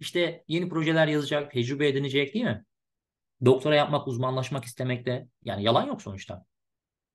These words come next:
Bütçe edilen nedir? O zaman dört bindi, altı bin oldu. Değil mi? Altı bin oldu. Antikor ücreti, talep gerecesi, antikor ücreti. E burada bak neyi söylüyor?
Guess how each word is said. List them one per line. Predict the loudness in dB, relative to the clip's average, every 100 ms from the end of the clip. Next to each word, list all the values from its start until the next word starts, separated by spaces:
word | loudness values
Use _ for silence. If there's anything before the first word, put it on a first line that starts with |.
| _ _ _ _ _ _ _
Bütçe | 0 6 6
edilen | 8 8 8
nedir? | 4 0
O | 0
zaman | 0 2 2
dört | 2 -2
bindi, | 0
altı | 0 0 -2
bin | -6
oldu. | -6 -8 -8 _ _ -8
Değil | -6
mi? | -6 0
Altı | 0 2 -6
bin | -8
oldu. | -8 -6 -6 0
Antikor | -2 0 -2 -2
ücreti, | -6 -14 -8
talep | -6 -6 -6
gerecesi, | -8 -10 -12 -12 -8
antikor | -8 -10 -16
ücreti. | -18 -14 -16 -16 -14 -4
E | 0
burada | 4 4 4
bak | 4
neyi | 4 4
söylüyor? | 2 0 0 0